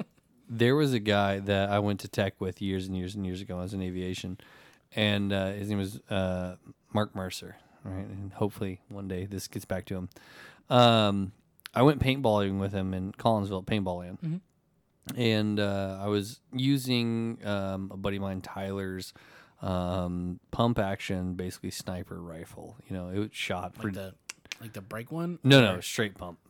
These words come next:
Speaker 1: Okay, okay.
Speaker 2: Straight pump. Um, and we're, we're doing this, this, not, it's not speedball. It's not the billion balls, you know, per round thing. It was a little more tactical, but not by much.
Speaker 1: Mm-hmm.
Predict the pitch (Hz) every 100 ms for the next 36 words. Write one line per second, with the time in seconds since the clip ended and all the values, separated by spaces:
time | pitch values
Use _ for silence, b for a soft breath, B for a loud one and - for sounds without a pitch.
0 | - 107 92 95 - - 95 90 85 -
1 | B B B B _ 123 120 113 104 95
2 | 92 92 - _ - _ _ _ 123 120
3 | 113 110 107 110 - 110 110 120 131 113
4 | 120 110 104 104 104 104 95 - - 113
5 | 101 - - 135 160 - _ 120 - 147
6 | - - 104 98 87 90 - 104 - 98
7 | 95 - 113 110 101 98 95 92 92 90
8 | 92 - _ 101 90 101 95 95 90 92
9 | 90 87 95 95 98 - - _ _ 131
10 | 131 165 180 165 165 147 143 135 139 123
11 | 107 104 98 101 110 - 165 151